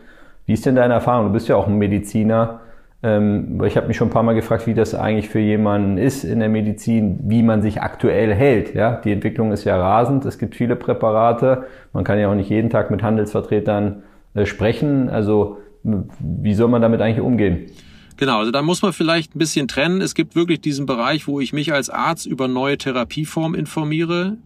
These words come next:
Speaker 2: was in meinem Fachgebiet, wenn ich denn spezialisiert bin, alles so aktuell ist.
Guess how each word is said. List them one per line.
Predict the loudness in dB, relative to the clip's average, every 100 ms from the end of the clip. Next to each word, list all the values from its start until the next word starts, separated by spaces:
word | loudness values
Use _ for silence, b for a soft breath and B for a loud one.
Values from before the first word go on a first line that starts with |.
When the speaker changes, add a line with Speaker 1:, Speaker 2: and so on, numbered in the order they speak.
| -20 -6
Speaker 2:
was | -4 -2
in | -2
meinem | -2
Fachgebiet, | -2 -4 -4 -4 -4 -4 -2
wenn | -2
ich | -2
denn | -4
spezialisiert | -4 -6 -4 -2 -2 -2 -4
bin, | -2 -2 -4
alles | -4 -4 -4
so | -4 -4
aktuell | -6 -6 -2 -2
ist. | -2